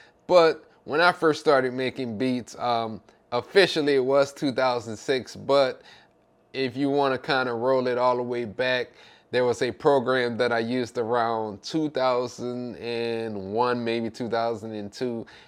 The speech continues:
Anyhow, I was at the time living with some friends and also working at a local Best Buy down in Lafayette, Louisiana. And I remember, like, one day I was just stocking software.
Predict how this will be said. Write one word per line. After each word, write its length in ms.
Anyhow, 760
I 180
was 500
at 240
the 80
time 520
living 480
with 160
some 180
friends 680
and 580
also 420
working 640
at 280
a 140
local 380
Best 360
Buy 380
down 300
in 120
Lafayette, 440
Louisiana. 880
And 140
I 60
remember, 540
like, 280
one 280
day 220
I 60
was 180
just 220
stocking 580
software. 760